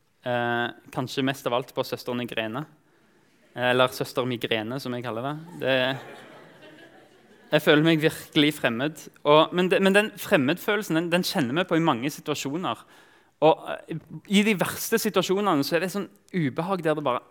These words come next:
«Ah, jeg hører ikke til her. Her er jeg virkelig ikke hjemme.»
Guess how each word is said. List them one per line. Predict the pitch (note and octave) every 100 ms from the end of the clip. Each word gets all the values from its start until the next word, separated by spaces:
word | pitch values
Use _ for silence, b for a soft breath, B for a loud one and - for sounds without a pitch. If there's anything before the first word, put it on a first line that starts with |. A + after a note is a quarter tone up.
| _ -
«Ah, | - E3 B2+
jeg | B2+
hører | C3+ B2+
ikke | C#3 C#3+
til | E3
her. | C#3+ - - _ _ _ _ _ _ _ _ _ _ _ - -
Her | D#3+ E3+ - _ -
er | - - C#3+
jeg | F3
virkelig | C#3 - - D#3
ikke | - C3+
hjemme.» | A2 D#3